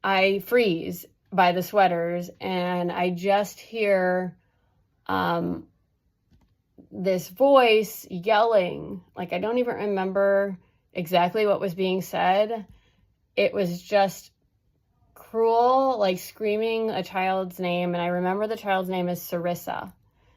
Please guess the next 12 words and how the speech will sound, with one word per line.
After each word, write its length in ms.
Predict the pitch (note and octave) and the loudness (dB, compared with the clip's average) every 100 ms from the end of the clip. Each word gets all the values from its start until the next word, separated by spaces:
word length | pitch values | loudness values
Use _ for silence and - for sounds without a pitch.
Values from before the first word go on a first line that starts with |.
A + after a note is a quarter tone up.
| _ _ | _ _
And 100 | - | -2
I 80 | F#3 | -2
just 220 | F3+ F#3 | -2 0
hear, 260 | G3+ F3 D#3+ | 2 2 2
Get 200 | - G4 - - | 8 8 8 8
over 320 | E4+ D#4 D4 | 10 8 2
here, 220 | B3+ A#3+ | 0 0
Sarissa, 840 | - B3+ A3+ A#3+ A#3 A#3+ G3+ G3 - | 2 0 4 2 2 2 2 0 -8
in, 160 | G#3+ | -4
like, 280 | G3+ G3 F#3 | -2 -2 -4
the 100 | - | -8
most, 540 | G3 G3 F#3+ - - | -4 -4 -6 -8 -20